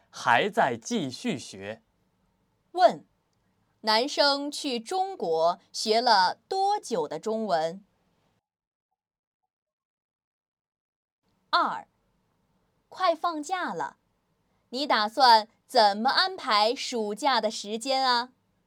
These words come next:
Speaker 1: 我想先继续学习中文。
Speaker 2: 还有其他安排吗？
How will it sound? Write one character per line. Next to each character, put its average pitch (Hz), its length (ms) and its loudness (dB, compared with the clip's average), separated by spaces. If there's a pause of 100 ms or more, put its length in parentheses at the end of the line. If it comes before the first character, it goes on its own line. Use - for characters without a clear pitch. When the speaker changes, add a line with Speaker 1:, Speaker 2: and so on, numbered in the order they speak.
(240)
Speaker 1:
我 180 180 6
想 127 460 2
先 240 320 2
继 220 280 -2
续 156 280 -4
学 147 260 -4
习 170 220 -6
中 226 220 0
文。 123 360 -2 (380)
Speaker 2:
还 294 260 -2
有 277 280 2
其 254 400 -8
他 392 280 0
安 349 260 -4
排 247 300 -2
吗？ 277 280 -2